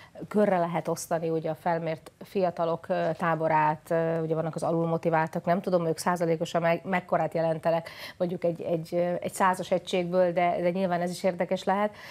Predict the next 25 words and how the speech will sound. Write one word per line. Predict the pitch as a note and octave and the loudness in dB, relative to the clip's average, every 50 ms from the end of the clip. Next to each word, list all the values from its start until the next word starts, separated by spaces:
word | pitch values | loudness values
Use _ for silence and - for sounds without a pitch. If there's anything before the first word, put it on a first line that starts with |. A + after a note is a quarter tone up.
| - - - | -18 -12 -6
Ö, | - F#3 F#3 F#3 F#3 F#3 F#3 F3+ F3+ E3+ - - - - - - G3 - G3 | -2 -2 0 2 2 2 2 2 2 0 -2 -4 -12 -20 -20 -18 -12 -8 -4
nyilván | F3 E3+ E3+ D#3+ | -2 0 0 0
mindenre | E3+ F#3 F3 E3+ D#3+ C#3+ | 0 0 2 2 2 2
megvannak | D#3+ E3 D#3+ E3 E3+ D#3 D#3+ D#3+ - | 0 -4 -4 -2 -2 -4 -4 -4 -4
a | E3 | -4
módszerek. | E3 E3 E3+ E3+ - F3+ E3+ E3+ E3+ - | -2 -2 -4 -4 -4 -2 -2 -2 -4 -4
A | - | -8
feladat | - - A3 G#3+ A3 A3+ B3+ A#3+ | -6 -2 0 0 2 2 0 -2
részben | A3 A3+ A#3 A3 G3+ A3 G#3+ | 0 -2 0 0 0 -2 0
az, | G3+ G#3 A3+ - | 0 -2 -2 -4
hogy | A#3 G#3+ | -4 -4
az | G3+ G3 - | -2 0 2
edzőknek | - G3+ F#3 E3 D#3+ F3+ G3 G3 G3 G3 G3 F#3+ F#3+ | 2 2 2 2 0 0 0 0 0 -2 -4 -2 0
át | F#3 F#3 G3 - | -2 -2 -2 -2
kell | - G3+ G3 | -2 -2 -2
tudni | G3 - F#3+ G3 G3 G3+ | -2 -4 -6 -4 -2 0
adni | G3 G3 F#3+ F#3+ | 0 0 0 0
azokat | G3+ F#3+ F#3+ G3 F#3+ G3+ G3 - | -2 -2 -2 -4 -4 -4 -2 0
a, | G3 F#3+ G3 - - - - - - | 0 -2 -2 -4 -16 -20 -20 -12 -6
azokat | - F#3 G3 G3 - G3 | -4 -2 -2 -2 -2 -2
az | F#3+ - | -2 -2
eszközöket, | - - - - - - A3 F#3 F3+ G3 F3 G3 G3 | -2 -4 -4 -6 -4 -2 -2 -2 0 0 0 0 -2
amivel | G3+ F#3 F#3 F3+ F3+ F3+ | -2 -2 0 0 0 0
az | F3 F3+ | 0 0
alulmotivált | F3+ F#3+ F#3+ F#3+ F#3 F#3+ F#3 F#3 G#3+ G3 F#3+ F#3 F#3 F#3+ F#3 - | 2 2 2 2 0 -2 -2 0 0 0 2 2 2 0 0 -2